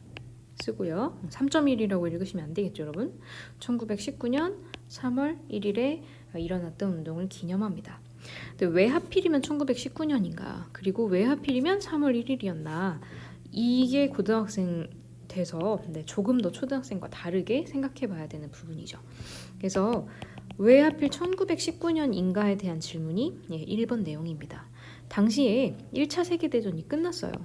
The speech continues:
일 차 세계대전은 천구백십사 년부터 십팔 년까지였는데, 이 독일이 항복하면서 일 차 대전이 끝나고 나서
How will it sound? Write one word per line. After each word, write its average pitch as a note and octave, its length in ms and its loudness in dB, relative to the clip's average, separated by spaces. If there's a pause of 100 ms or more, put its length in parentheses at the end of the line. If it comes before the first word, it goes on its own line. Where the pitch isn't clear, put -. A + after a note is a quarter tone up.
일 - 80 -4
차 A#3 140 -2
세계대전은 G3 500 0
천구백십사 C4+ 580 -2
년부터 G3+ 320 -2
십팔 - 380 -6
년까지였는데, D#3+ 840 -2 (800)
이 F#3+ 120 0
독일이 G#3 280 2
항복하면서 A3+ 760 2 (340)
일 B3+ 80 2
차 C4+ 140 4
대전이 G3 340 2
끝나고 C#4+ 400 0
나서 A#3+ 440 0